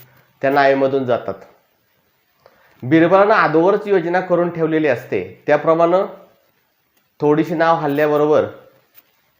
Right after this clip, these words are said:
त्याची पत्नी, तिच्या हातातून ते मूल, छोटं मूल पाण्यामध्ये पडतं. पाण्यामध्ये मूल पडल्याबरोबर,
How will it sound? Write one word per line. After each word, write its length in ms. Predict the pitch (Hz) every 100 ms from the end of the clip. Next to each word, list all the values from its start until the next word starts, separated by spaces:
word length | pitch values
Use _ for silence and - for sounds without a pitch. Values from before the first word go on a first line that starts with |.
| _ _ 131
त्याची 300 | 127 127 160
पत्नी, 540 | 156 135 156 151 107 127 - _ _ _ _ 139
तिच्या 200 | 135 156
हातातून 560 | 135 131 147 165 165
ते 60 | 165
मूल, 340 | 156 170 143 147 - _ _ _ -
छोटं 260 | 131 151
मूल 160 | 147 147
पाण्यामध्ये 500 | 156 127 123 127 127
पडतं. 320 | 123 98 - - _ _ _ _ _ _ _ _ _ _ _ 160
पाण्यामध्ये 640 | 160 180 214 208 208 208
मूल 420 | 190 185 190 196
पडल्याबरोबर, 1080 | 196 180 165 175 175 151 156 156 139 101